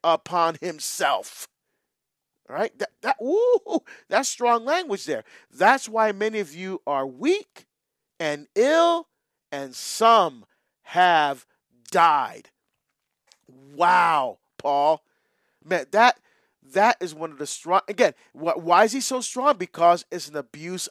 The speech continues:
against the Eucharist. It's an abuse against the body, blood, soul, divinity of Jesus. That's why Paul is so upset. You know, um, uh, so two things here to kinda, to, to, to round off this discussion here, uh, as we near the end of our time together.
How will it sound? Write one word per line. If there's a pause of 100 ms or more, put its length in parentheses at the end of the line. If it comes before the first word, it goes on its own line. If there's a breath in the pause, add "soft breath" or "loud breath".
against
the
Eucharist. (560 loud breath)
It's
an
abuse
against
the
body,
blood,
soul,
divinity
of
Jesus. (320 loud breath)
That's
why
Paul
is
so
upset. (880)
You
know,
um, (420 soft breath)
uh, (100)
so
two
things
here
to
kinda,
to,
to,
to
round
off
this
discussion
here, (540 soft breath)
uh,
as
we
near
the
end
of
our
time
together.